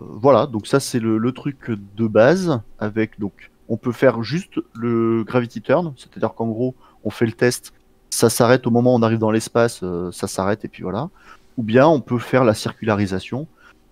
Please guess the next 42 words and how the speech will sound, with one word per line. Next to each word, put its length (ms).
euh, 160
juste 260
pour 120
le 60
plaisir 540
de 100
voir, 380
euh, 400
le, 120
comment 160
dire, 160
la 140
mise 160
en 120
orbite, 360
euh, 100
complète, 460
sachant 360
que 260
le 160
but 220
c'est 180
pas, 340
euh, 220
le 100
but 180
du, 240
euh, 200
du 200
script 360
n'est 160
pas 160
de, 380
d'optimiser 540
la 100
circularisation, 720
mais 120
d'optimiser 480
le, 180
le 140
gravity 380
turn. 220